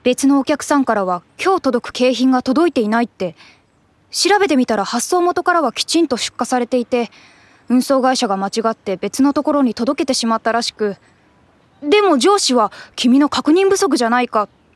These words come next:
営業としての認識が甘いんじゃないのか」って。「今は営業なんだから営業の仕事をまずきちんとやってくれ」って。また理不尽なこと言われるし。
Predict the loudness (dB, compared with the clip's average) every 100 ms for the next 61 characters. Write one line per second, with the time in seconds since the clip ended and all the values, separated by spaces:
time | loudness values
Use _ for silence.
0 | _ _ 0 0 2 0 0 -4 -2 -4
1 | 0 0 0 0 2 2 4 2 2 0
2 | -2 -2 -4 _ -8 -8 -10 -20 -20 _
3 | _ _ _ _ 0 0 0 0 0 2
4 | 2 2 0 -2 -6 -4 -2 0 2 0
5 | 0 -2 0 2 2 0 -2 -6 0 0
6 | 0 -2 -4 -4 -4 -4 -8 -10 -10 _
7 | _ _ _ -8 -4 -2 0 0 0 0
8 | -2 -2 -4 -2 0 0 0 0 -2 -4
9 | -8